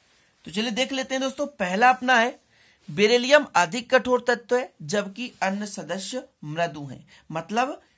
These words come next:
क्षारीय मृदा धातुओं के तत्वों में बेरिलियम दोस्तों सबसे कठोर तत्व है। इसी प्रकार लिथियम भी सबसे कठोर था, और जबकि दोस्तों अन्य सदस्य कैसे होते हैं, मृदु होते हैं, मतलब मुलायम होते हैं,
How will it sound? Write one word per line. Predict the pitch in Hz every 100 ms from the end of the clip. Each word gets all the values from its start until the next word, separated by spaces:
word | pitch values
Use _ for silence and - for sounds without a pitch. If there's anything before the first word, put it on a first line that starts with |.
| _
क्षारीय | - 175 165 220 254
मृदा | 220 208 208
धातुओं | 165 151 151 180 208
के | 220 240
तत्वों | 160 147 - 160
में | 151 185 277 - _ 143
बेरिलियम | 170 185 180 208 220
दोस्तों | 190 190 233
सबसे | 240 165 151 - 233
कठोर | 233 156 160 156 147
तत्व | 143 -
है। | 143
इसी | 202 254
प्रकार | 214 220 214 180
लिथियम | 180 185 220 214
भी | 214
सबसे | 196 165 208
कठोर | 202 156 151 147
था, | 196 233 233 - - 175
और | 175
जबकि | 190 196
दोस्तों | 190 190 196
अन्य | - 165
सदस्य | 165 147 156 180 -
कैसे | 156 180
होते | 208 202
हैं, | 240 202
मृदु | 151 151 156
होते | 147 143 180
हैं, |
मतलब | 247 - 170
मुलायम | 160 151 151 185
होते | 190 185 202
हैं, | 247